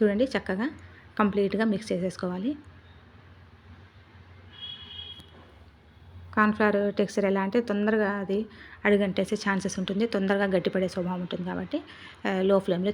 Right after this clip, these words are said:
చేసుకోవాలి. ఫ్రెష్‌గా తరిగిన కొత్తిమీరను ఒక టూ టేబుల్ స్పూన్స్ అలా యాడ్ చేసుకున్నాను నేను. తర్వాత స్క్రాంబుల్డ్ ఎగ్‌ని కూడా మనము పక్కన పెట్టుకున్నాం కదండి, అది కూడా యాడ్ చేసేసి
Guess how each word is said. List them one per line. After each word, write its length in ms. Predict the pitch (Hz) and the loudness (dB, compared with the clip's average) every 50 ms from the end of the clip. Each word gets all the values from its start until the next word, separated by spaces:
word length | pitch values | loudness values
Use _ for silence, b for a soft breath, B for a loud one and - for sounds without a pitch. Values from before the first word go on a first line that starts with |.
| - 170 | -2 -4
చేసుకోవాలి. 420 | 170 - - - 175 185 233 302 | -6 -6 -6 -6 -4 -2 -2 -4
ఫ్రెష్‌గా 540 | 294 - - - - 220 202 - - 202 196 | -4 -8 -16 -2 2 2 2 4 2 2 2
తరిగిన 380 | 190 - 180 185 190 214 294 320 - | 2 0 0 0 0 -2 -2 2 4
కొత్తిమీరను 560 | 226 208 208 214 202 202 208 196 190 233 277 | 2 4 6 4 4 4 4 2 2 2 0
ఒక 140 | 226 - 185 | 0 0 0
టూ 140 | 175 - 190 | 0 0 2
టేబుల్ 260 | 185 190 185 190 196 | 2 2 2 2 0
స్పూన్స్ 280 | 190 - 202 190 - - | -2 -2 -4 -4 -2 0
అలా 120 | 180 180 | 0 0
యాడ్ 260 | 185 170 165 - - | 0 0 -2 -4 -6
చేసుకున్నాను 380 | 170 165 - - 175 175 170 165 | -8 -6 -6 -4 -4 -2 -4 -4
నేను. 200 | 160 180 233 311 - - - - B B B B B B B B B B - - - - - - - - - - - - - - - - - - - - - - - _ _ - - - _ _ _ - _ - _ - - - - - - - - - - - _ - - - _ - - _ _ - - - - - - - - - - - | -4 -4 -4 -4 -6 -10 -16 -20 B B B B B B B B B B -20 -20 -20 -20 -20 -20 -20 -20 -20 -20 -20 -20 -20 -20 -20 -20 -20 -20 -20 -20 -20 -20 -20 _ _ -20 -20 -20 _ _ _ -20 _ -20 _ -20 -20 -20 -20 -20 -20 -20 -20 -20 -20 -20 _ -20 -20 -20 _ -20 -20 _ _ -20 -20 -20 -20 -20 -20 -20 -20 -8 -4 -2
తర్వాత 360 | 208 208 202 196 196 269 311 - B B B B B B B B B B - | 0 0 0 0 -2 -4 -6 -6 B B B B B B B B B B -8
స్క్రాంబుల్డ్ 520 | 233 - - 214 202 202 196 190 190 180 | -4 4 6 6 8 8 6 4 2 2
ఎగ్‌ని 180 | 180 180 185 180 | 2 0 0 -2
కూడా 160 | 185 190 214 | -2 0 0
మనము 440 | 226 208 180 185 185 185 185 185 185 175 - - - 202 - | 0 -2 -2 -2 -2 -4 -4 -6 -8 -10 -14 -14 -16 -4 -4
పక్కన 180 | 202 185 - 185 | -2 -2 -2 -2
పెట్టుకున్నాం 380 | 170 175 165 - 180 170 170 170 | -2 -4 -4 -4 -6 -6 -4 -4
కదండి, 280 | 170 180 202 233 285 | -4 -4 -2 -2 0
అది 180 | 294 208 196 202 | 0 2 2 4
కూడా 180 | 202 190 185 | 4 4 2
యాడ్ 240 | 175 175 175 170 - | 2 0 -2 -4 -6
చేసేసి 360 | 170 165 175 170 - - 320 | -6 -6 -8 -6 -6 -6 -6